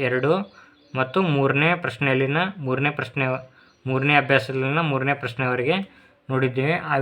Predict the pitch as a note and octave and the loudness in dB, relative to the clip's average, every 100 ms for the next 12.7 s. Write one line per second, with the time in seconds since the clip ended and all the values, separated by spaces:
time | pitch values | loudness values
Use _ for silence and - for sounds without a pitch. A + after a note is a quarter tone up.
0 | C3 C3 C#3 C3+ C3+ C3 C3 E3 G3 - | 4 6 6 4 2 -2 -2 -2 -4 -12
1 | _ _ _ - C3 C3+ C3+ D3 F3 E3 | _ _ _ -2 2 4 4 4 0 -2
2 | C3 A2+ C#3+ B2+ - C#3 C3+ D3 G3 G3 | -6 -2 0 0 0 0 2 0 -2 -6
3 | _ _ _ C#3 C3 - - C#3+ C#3 C3+ | _ _ _ -4 -4 -4 0 2 4 4
4 | D3+ C3+ C3 C3 C3 C3+ B2+ A#2 A2 A2 | 4 4 4 2 2 2 0 0 -2 -2
5 | B2+ A#2+ C3 F3 G3 - - _ _ - | -6 -6 -4 -2 -4 -10 -20 _ _ -2
6 | B2 C3 B2+ C3 F#3+ - _ - C#3+ C3+ | 2 2 0 0 -2 -6 _ -4 2 2
7 | B2 A#2 G#2+ G#2+ - _ _ - C3 D#3 | 2 0 -2 -8 -16 _ _ -2 0 0
8 | G3+ D#3+ D3 C#3+ C3 C3+ D#3+ D#3 C3+ D3+ | 0 2 4 4 2 0 -2 -2 -2 0
9 | C#3+ C#3 - C3 C3 C3+ B2+ B2+ C3+ F3+ | 0 0 2 2 2 0 0 0 0 -2
10 | F#3+ - - - C3 C3 E3 F3+ - - | -4 -16 -20 -4 0 4 4 2 -8 -8
11 | C#3+ C#3+ C#3 C3+ C3+ C#3 C3+ C3+ C3+ C3 | -4 -2 2 2 4 2 2 2 0 0
12 | B2+ B2+ B2+ C3+ C3 B2+ | 2 0 0 -2 -2 -2